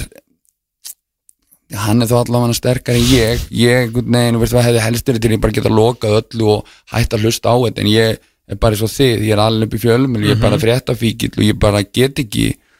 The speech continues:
Speaker 1: hætt að fylgjast með. Þannig að, þannig að ég var svo sem las allt úr sjálfan mig og, og, og blótaði stundum mönnum og, og, og var ekki alltaf ánægður með þá, en, en, en þú veist, í, þegar öll er á botninn hvolft,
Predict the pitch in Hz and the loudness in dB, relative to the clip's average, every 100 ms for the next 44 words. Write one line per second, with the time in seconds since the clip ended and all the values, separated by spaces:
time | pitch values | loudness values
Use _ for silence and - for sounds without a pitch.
0 | _ _ - 127 143 123 - 127 110 - | _ _ -2 0 2 0 -2 -2 -2 -2
1 | 143 117 110 - - _ _ _ 98 107 | 0 0 -2 -10 -20 _ _ _ -2 2
2 | 104 101 - _ _ _ _ 101 104 110 | 2 0 -4 _ _ _ _ 0 2 2
3 | 117 113 107 104 110 113 117 110 113 120 | 0 0 0 2 2 0 -2 -2 0 2
4 | 127 110 104 104 - 104 - - _ _ | 2 2 2 2 0 0 -2 -6 _ _
5 | _ - 98 110 113 107 107 113 107 110 | _ -6 2 2 2 -2 -2 -4 0 2
6 | 117 123 113 107 104 - 110 104 - - | 2 2 2 2 2 2 -2 -2 -4 -6
7 | - _ _ _ _ _ _ _ _ 101 | -6 _ _ _ _ _ _ _ _ 0
8 | 92 98 107 - 101 104 107 98 107 120 | 2 2 0 0 2 2 2 0 0 0
9 | 98 92 - - - - - - _ _ | 0 -2 -2 -6 -8 -6 -6 -6 _ _
10 | _ _ - - - _ - - _ _ | _ _ -4 -4 -4 _ -18 -18 _ _
11 | - - - - - _ _ _ _ - | -16 -16 -16 -20 -20 _ _ _ _ -2
12 | 107 107 110 110 98 113 117 110 131 123 | 2 2 2 -2 0 -2 -2 -2 0 0
13 | - - - | -2 -16 -20